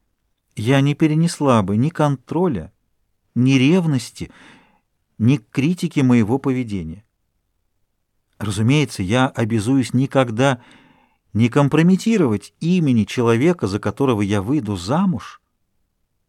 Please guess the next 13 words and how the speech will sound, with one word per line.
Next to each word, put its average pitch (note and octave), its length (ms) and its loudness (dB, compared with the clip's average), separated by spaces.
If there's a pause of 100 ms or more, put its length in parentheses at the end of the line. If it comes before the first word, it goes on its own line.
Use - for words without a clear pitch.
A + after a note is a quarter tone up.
(220)
никогда C3 520 2
не D3+ 120 2
ставить D#3+ 600 2
этого C#3+ 320 0
человека C3+ 600 2 (840)
в F#2+ 160 -10
ложное D#3 540 2
или C#3 300 -4
смешное C3+ 600 0
положение, E3+ 800 0 (960)
но F#2 240 -2 (140)
и A2 140 -4
он, F3 420 0